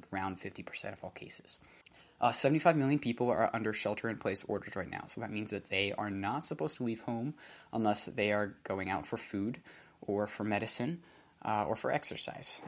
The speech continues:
Uh, those states so far have been New York, California, Illinois, Connecticut, and now New Jersey as of starting nine o'clock tonight. The, and again, they can only leave for food, medicine, and exercise. Uh, states like Pennsylvania and New York have ordered all non-essential businesses to close.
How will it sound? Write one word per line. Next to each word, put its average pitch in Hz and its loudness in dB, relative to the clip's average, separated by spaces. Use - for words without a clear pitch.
Uh, 110 -2
those 117 0
states 127 2
so 131 4
far 110 4
have 110 -8
been 104 0
New 110 2
York, 110 0
California, 113 2
Illinois, 117 2
Connecticut, 117 2
and 107 0
now 113 4
New 107 0
Jersey 104 0
as - -4
of 101 -6
starting 107 0
nine 98 -2
o'clock - -6
tonight. 95 -8
The, 117 0
and 117 2
again, 110 2
they 104 2
can 104 -2
only 104 0
leave 98 0
for - -8
food, 101 -6
medicine, - -6
and - -8
exercise. - -6
Uh, - 4
states 143 6
like 139 4
Pennsylvania 123 2
and 107 2
New 104 0
York 131 6
have - -4
ordered 110 -4
all 110 -2
non-essential 113 -2
businesses 180 -4
to 180 -4
close. 160 0